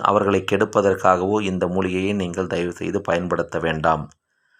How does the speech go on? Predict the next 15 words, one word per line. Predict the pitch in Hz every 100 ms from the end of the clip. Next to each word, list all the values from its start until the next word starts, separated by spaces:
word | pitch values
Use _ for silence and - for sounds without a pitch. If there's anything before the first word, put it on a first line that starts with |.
| _ -
அவ்வாறு | 104 110 117 127
பயன்படுத்துவது | - 104 104 98 95 90 98 117
மிகப்பெரிய | 95 95 110 - 110 110 113
பாவச் | - 92 92 92
செயல் | 92 90
என்பதை | 87 87 92 101
நீங்கள் | 90 87 90
அறிந்து | 82 92 90
கொள்ள | 87 82
வேண்டும். | 80 82 87 - - _ _ _ _ _ -
அப்படியும் | - 143 139 139 160 135
நீங்கள் | 110 107 104 101 -
மீறி | 95 117 110 104
செய்தால், | 98 95 104 113 - _ _ _ _ _ _ _ 95
நல்லவர்களுக்கு | 107 143 147 139 120 117 -